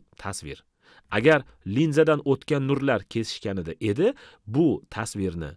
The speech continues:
biz, a, haqiqiy tasvir der edik. Endi buyum qanday ko'rinadi?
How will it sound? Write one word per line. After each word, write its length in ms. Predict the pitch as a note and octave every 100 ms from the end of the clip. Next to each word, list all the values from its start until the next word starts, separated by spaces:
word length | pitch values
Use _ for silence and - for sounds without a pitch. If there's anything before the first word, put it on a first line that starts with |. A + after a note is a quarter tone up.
| -
biz, 360 | F#2 G3 B3+ _ - - -
a, 140 | D2 D2 C#2+ C#2+ C#2+
haqiqiy 580 | - A2+ - C#3 D#3+ F#3+
tasvir 440 | - A#2 - A2 F#3 _ _ _
der 300 | G2 G2 B2 D#3 _
edik. 340 | C3 G#2 F2+ - - - -
Endi 260 | B2+ G#3+ C4+ A2 G#2
buyum 240 | E3 C4+ -
qanday 380 | - D3 D3 F3
ko'rinadi? 640 | - F3 A3 C4 F#2 D#2